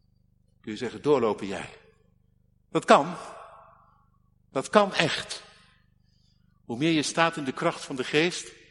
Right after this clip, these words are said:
hoe meer je het onder-, onderkent als de boze om de hoek komt kijken. En zit je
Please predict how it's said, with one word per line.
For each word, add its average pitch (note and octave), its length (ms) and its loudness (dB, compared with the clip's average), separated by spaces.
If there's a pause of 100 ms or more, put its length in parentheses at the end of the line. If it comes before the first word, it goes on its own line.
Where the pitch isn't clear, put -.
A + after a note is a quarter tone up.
(1000)
hoe B2 140 -10
meer C#3+ 160 -2
je C#3 60 0
het C3 140 -6
onder-, B2+ 340 -10
onderkent B2+ 560 -6
als G#2+ 140 -10
de A#2 80 -14
boze C3 380 -4
om G2+ 80 -10
de F#2+ 60 -10
hoek G#2+ 200 -12
komt - 360 -14 (640)
kijken. - 480 -10 (2500)
En B2 140 -12
zit G2 180 -14
je - 100 -20